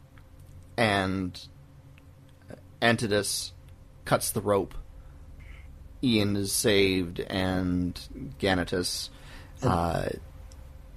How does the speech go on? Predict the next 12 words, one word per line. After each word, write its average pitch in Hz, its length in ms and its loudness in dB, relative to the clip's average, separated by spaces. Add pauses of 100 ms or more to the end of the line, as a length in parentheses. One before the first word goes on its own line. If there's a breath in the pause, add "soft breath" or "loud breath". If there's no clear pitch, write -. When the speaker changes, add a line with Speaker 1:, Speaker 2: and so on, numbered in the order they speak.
(180)
Speaker 1:
has 127 280 10
a 117 60 6
moment 98 340 4
of 92 80 -8
despair 92 380 2
as 80 160 -2
well. 90 180 4
Speaker 2:
And 131 100 6
Ganatus, 185 760 8
uh, 131 400 8
is 135 200 8
actually, 139 840 8